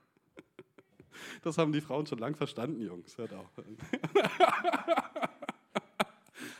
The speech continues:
Also, das Geld, der eigene Besitz, wird als Mittel gesehen, diese Dinge zu erreichen. Hm? So ist es.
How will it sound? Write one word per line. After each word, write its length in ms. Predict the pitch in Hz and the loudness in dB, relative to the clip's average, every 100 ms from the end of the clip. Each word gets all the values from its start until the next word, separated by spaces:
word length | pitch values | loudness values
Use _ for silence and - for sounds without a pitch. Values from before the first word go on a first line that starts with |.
| - | 6
Also, 320 | 170 151 135 - _ _ - - _ _ - - - - - - | 6 6 0 -6 _ _ -20 -20 _ _ -20 -20 -18 -20 -4 2
das 260 | 180 - | 2 4
Geld, 540 | 196 208 202 269 - - - - _ _ _ | 6 6 6 0 -8 -14 -20 -20 _ _ _
der 120 | 147 | 0
eigene 280 | 151 185 185 | 4 4 6
Besitz, 360 | 160 151 208 - | 4 2 -2 -2
wird 140 | 151 | 0
als 160 | 135 - | 0 2
Mittel 300 | 143 208 185 | 4 4 0
gesehen, 480 | 147 117 123 143 175 _ _ | -4 -2 -2 -4 -8 _ _
diese 320 | - 214 208 202 | 8 8 6 4
Dinge 320 | 156 180 175 | 6 6 4
zu 140 | - | 2
erreichen. 460 | 135 123 120 147 - - _ _ _ _ - | 2 2 2 -2 -12 -18 _ _ _ _ -2
Hm? 140 | 247 370 - _ _ _ | 0 0 -8 _ _ _
So 140 | 202 | 4
ist 200 | 277 320 | 6 6
es. 320 | 165 95 - | 4 0 -6